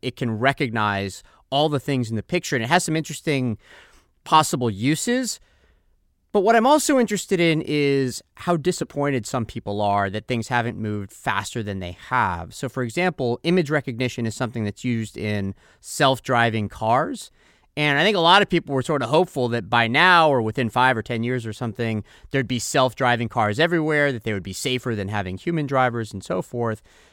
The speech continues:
And that hasn't really happened. And that leads us to a concept in your book, which is that we are in what you refer to as the between times for artificial intelligence. Can you kind of take us through what that phrase means?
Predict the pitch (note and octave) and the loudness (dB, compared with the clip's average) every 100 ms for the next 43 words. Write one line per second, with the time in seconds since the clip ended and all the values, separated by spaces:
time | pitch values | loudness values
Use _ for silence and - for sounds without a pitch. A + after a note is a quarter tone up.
0 | _ _ - F#3 - F#3 A#3+ C4+ A3+ F#3 | _ _ 0 2 2 2 2 2 -2 0
1 | E3 A#2+ C#3+ C#3+ - A2+ G2+ - C#3+ D#3 | 0 -2 -2 -2 0 -2 -2 -4 0 0
2 | D3 D3 G#3+ G3+ G3+ F3 - - D#3 C#3+ | 0 -4 -4 -2 -2 -2 -6 -4 -2 0
3 | C3+ B2 _ _ - - - E3 F3+ - | -2 -4 _ _ -8 -6 2 2 2 -2
4 | C#3 C#3+ A#2+ G#2+ G2 B2+ A2+ G#2 G#2+ - | -2 -2 -2 -2 -4 0 0 -2 -8 -6
5 | A#2 G#2+ A#2 - _ _ _ _ - G#3 | -8 -2 -2 -4 _ _ _ _ -2 2
6 | C4+ B3+ - F3+ F3+ F3 E3+ D3 C3+ D3 | 6 6 4 2 4 2 0 -2 -2 -2
7 | C#3 C3+ C#3 B2 - A#2 A2 G2+ G#2+ B2+ | -2 -4 -2 -4 -2 0 0 -2 -4 -2
8 | A#2 B2 - - F3+ D#3 C3 - G#2 F#2 | -2 -4 -6 -4 -2 -2 -4 -4 -4 -4
9 | F2+ F2 - _ _ - D3+ - C3 C3 | -6 -10 -14 _ _ -8 -4 0 0 0
10 | A#2+ - A2 G2 - G#2+ F#2+ E2+ E2+ E2 | -4 -4 -4 -6 -4 -2 -2 -4 -10 -10
11 | - D#3+ A#3+ - - - C#3+ - B2 - | -10 -10 -6 -6 -6 -2 -2 -2 -4 -4
12 | A2+ G#2 G#2+ G2 E2+ - G2+ F#2 F2+ F2 | -4 -2 -2 -4 -6 -4 -2 -2 -4 -4
13 | F#2 G2 - | -4 -6 -12